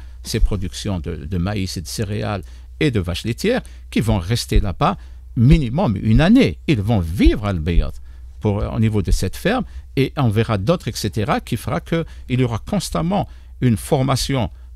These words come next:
dans le management, il y aura également à, à, à former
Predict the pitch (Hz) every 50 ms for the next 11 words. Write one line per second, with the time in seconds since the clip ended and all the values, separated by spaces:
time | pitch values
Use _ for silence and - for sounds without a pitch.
0 | - - 85 92 120 113 95 95 101 104 110 113 - 160 180 233 247 - - 117
1 | 117 117 117 113 120 120 104 - - 107 98 113 113 107 104 127 175 226 247 -
2 | - - - - - - - 101 95 - - 110 104 104 107 - - 110 107 107
3 | 98 - - - 143 110 110 135 175 220 240 -